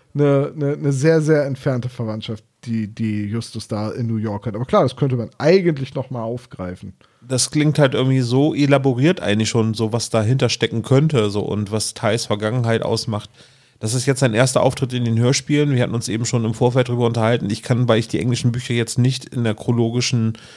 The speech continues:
Speaker 2: Übersicht habe, kann ich das nicht einordnen, ob Tai schon vorher aufgetaucht ist bei den drei Fragezeichen. Eigentlich ist das sein erster Auftritt und in den Büchern kommt er wohl später noch häufiger vor. Ähm, aber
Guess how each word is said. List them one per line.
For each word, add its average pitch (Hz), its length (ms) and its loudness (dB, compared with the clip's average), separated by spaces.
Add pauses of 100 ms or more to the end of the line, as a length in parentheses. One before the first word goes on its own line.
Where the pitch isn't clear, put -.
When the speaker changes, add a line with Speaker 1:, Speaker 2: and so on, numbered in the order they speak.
(200)
Speaker 2:
Übersicht 131 600 2
habe, 127 240 0
kann 127 160 0
ich 117 80 -2
das 117 140 -4
nicht 127 180 -2
einordnen, 101 800 0
ob - 240 -6 (100)
Tai 113 300 0
schon 110 200 0
vorher 135 600 2 (260)
aufgetaucht 139 720 0
ist 139 120 -6
bei 127 120 0
den 123 160 -2
drei 120 160 -2
Fragezeichen. 135 760 -4 (360)
Eigentlich 131 360 4
ist - 160 -2
das 131 120 -2
sein 117 160 0
erster 110 320 -2
Auftritt - 420 -4
und 113 140 0
in 98 100 0
den 110 220 2
Büchern 143 380 2
kommt 123 180 0
er 110 140 2
wohl 110 100 0
später 123 380 0
noch 107 340 0
häufiger 156 420 0
vor. 165 380 0 (800)
Ähm, 120 460 0
aber 107 480 2